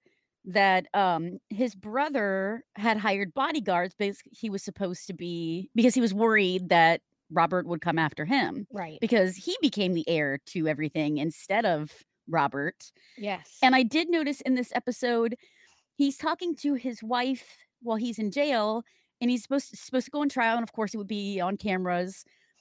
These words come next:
Speaker 1: And he's talking with her like, "I don't know how much I'm supposed to look." And I quote,
Speaker 2: Yes.
Speaker 1: "Am I supposed to be smiling?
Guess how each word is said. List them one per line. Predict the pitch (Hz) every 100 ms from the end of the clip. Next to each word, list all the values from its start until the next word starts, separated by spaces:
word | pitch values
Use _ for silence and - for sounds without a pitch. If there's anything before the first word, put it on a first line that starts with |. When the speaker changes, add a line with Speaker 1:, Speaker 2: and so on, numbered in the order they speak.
| _ _ _ -
Speaker 1:
And | 302
he's | 330
talking | - 359 370 359
with | 240 226
her | 240
like, | 233 233 208 _ _ _ _ _ _
"I | -
don't | 466 440
know | 392 330
how | 320
much | 302 - -
I'm | 269
supposed | 269 214 247 -
to | 226
look." | 226 - - _ 240
And | 269
I |
quote, | 277 392 294 180 190 _ _ _
Speaker 2:
Yes. | 214 170 -
Speaker 1:
"Am | 262 254
I | 269
supposed | 302 285 262 233
to |
be | 196
smiling? | 170 - 196 220 320 415 440